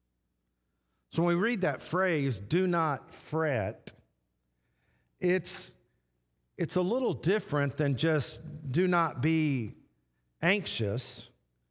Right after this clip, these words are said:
as we're commanded in the New Testament. But here in the Psalm,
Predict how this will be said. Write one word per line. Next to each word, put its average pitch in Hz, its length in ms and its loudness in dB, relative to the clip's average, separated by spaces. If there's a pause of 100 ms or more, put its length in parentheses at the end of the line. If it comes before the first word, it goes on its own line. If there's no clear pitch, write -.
(100)
as 113 200 0
we're 143 160 2
commanded 139 520 0
in 107 60 -2
the 117 60 2
New 175 180 0
Testament. 120 640 -4 (600)
But 135 100 -2
here 202 160 4
in 147 100 0
the 131 80 0
Psalm, 190 640 0